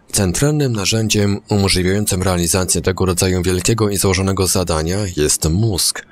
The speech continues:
przede wszystkim jego kora, zawierająca dziesięć miliardów komórek piramidowych powstałych w wyniku trzydziestu trzech podziałów komórkowych. Choć człowiek współczesny wykorzystuje bodaj jedną dziesiątą część tego ogromnego potencjału,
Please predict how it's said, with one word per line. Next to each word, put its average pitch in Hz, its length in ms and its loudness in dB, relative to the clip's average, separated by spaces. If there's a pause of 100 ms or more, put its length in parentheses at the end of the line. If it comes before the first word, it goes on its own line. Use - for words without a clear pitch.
przede 85 300 0
wszystkim 104 500 0
jego 92 320 0
kora, 78 600 0
zawierająca 98 720 0
dziesięć 110 420 0
miliardów 90 640 0
komórek 95 560 0
piramidowych 92 1120 -2
powstałych 107 640 2
w 87 80 -4
wyniku 98 400 2
trzydziestu 104 540 0
trzech - 380 0
podziałów 85 600 0
komórkowych. 64 840 -2 (480)
Choć - 340 0
człowiek 87 360 0
współczesny 95 680 0
wykorzystuje 92 680 0
bodaj 87 340 -2
jedną 113 360 0
dziesiątą 95 640 0
część 101 420 0
tego 95 280 0
ogromnego 90 520 0
potencjału, 82 800 -2